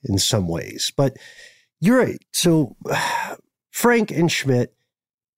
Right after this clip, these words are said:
are asking their assumptions. They say, "Okay, if we want to find this diamond in the universal rough, then let's assume life has arisen somewhere, anywhere, and that some species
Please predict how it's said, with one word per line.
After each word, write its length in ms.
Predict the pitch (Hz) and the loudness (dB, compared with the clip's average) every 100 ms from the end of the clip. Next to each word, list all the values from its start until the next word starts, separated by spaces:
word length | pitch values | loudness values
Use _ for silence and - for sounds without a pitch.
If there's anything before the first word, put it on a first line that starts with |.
| _ _ _ - | _ _ _ -2
are 180 | 143 143 | 2 4
asking 400 | 139 127 - 117 | 2 0 -2 0
their 100 | 113 | 0
assumptions. 540 | 107 95 78 - 85 | -2 -4 -6 -8 -4
They 140 | 120 131 | 0 0
say, 160 | 147 135 | 2 2
"Okay, 220 | 120 113 | 2 -2
if 100 | 101 | 0
we 80 | 131 | 0
want 180 | 143 | 2
to 60 | 135 | 0
find 340 | 127 131 127 | 0 0 2
this 140 | 117 - | -2 -2
diamond 640 | 110 110 113 110 113 117 - _ _ - | 0 2 2 2 0 -4 -10 _ _ -4
in 120 | 101 | 0
the 80 | 95 | 2
universal 680 | 107 117 101 113 113 101 | 2 2 2 0 0 -2
rough, 400 | 92 117 123 - _ - - _ - | -2 0 -2 -4 _ -20 -20 _ -2
then 480 | 104 127 123 120 - _ _ _ - | 2 2 2 0 -4 _ _ _ -2
let's 220 | 151 165 | 0 2
assume 320 | 147 143 127 | 0 0 0
life 420 | 107 123 123 - _ _ _ _ _ _ | 2 2 0 -4 _ _ _ _ _ _
has 200 | - 143 | 0 2
arisen 500 | 127 113 127 131 156 202 - | 2 2 2 0 -2 -6 -8
somewhere, 560 | - 127 95 85 101 151 _ - | 0 0 0 -2 -4 -6 _ 0
anywhere, 500 | 175 95 78 82 120 - - _ - | 2 2 -2 -4 -6 -10 -20 _ -2
and 420 | 147 139 139 131 | 2 2 2 2
that 140 | 131 113 | 0 0
some 320 | - 160 196 | 0 0 0
species 720 | - - 110 - 98 151 - | 0 0 0 2 -2 -2 -8